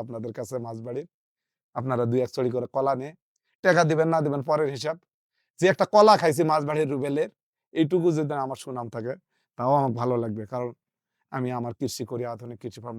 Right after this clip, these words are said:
জনকল্যাণে আপনারা অবগত আছেন। আমরা জনকল্যাণে কিছু করতে চাই, সেটা খাবার দিয়ে হোক, কথা দিয়ে হোক, যেভাবেই হোক আপনাদের পাশে থাকতে চাই, আপনাদের ভালোবাসা চাই। ভিডিওটা ভালো লাগলে লাইক শেয়ার করে দিবেন, আর এক চাষি যেন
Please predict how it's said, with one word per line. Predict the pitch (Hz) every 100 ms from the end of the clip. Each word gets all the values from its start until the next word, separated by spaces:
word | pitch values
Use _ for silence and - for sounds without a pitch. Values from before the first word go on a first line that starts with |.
| 113
জনকল্যাণে | 117 113 117 117 113
আপনারা | - 117 110
অবগত | 110 110 107 117
আছেন। | 107 123 170 _ _ _ _ _ _ _ _ _ -
আমরা | 123 113
জনকল্যাণে | 120 120 117 110 113 -
কিছু | 113 -
করতে | 131 - 135
চাই, | - 98 - _ _ _ -
সেটা | 120 117 -
খাবার | 131 135 135 120
দিয়ে | 117 113
হোক, | 117 107 _ _ _ -
কথা | 151 147 139 123
দিয়ে | 123 117
হোক, | 120 - _ _ _ _ _ _ _ _
যেভাবেই | 139 165 160 160
হোক | 147 131
আপনাদের | 120 127 120
পাশে | 139 120 135
থাকতে | 151 180 147
চাই, | 185 156
আপনাদের | 139 127 120 117
ভালোবাসা | 135 139 135 139
চাই। | 160 - _ _ -
ভিডিওটা | 208 214 196
ভালো | 180 180
লাগলে | 175 175 156
লাইক | 143 -
শেয়ার | 135 139
করে | 131
দিবেন, | 120 117 - _ _ -
আর | 160
এক | 165 -
চাষি | 147 147
যেন | 139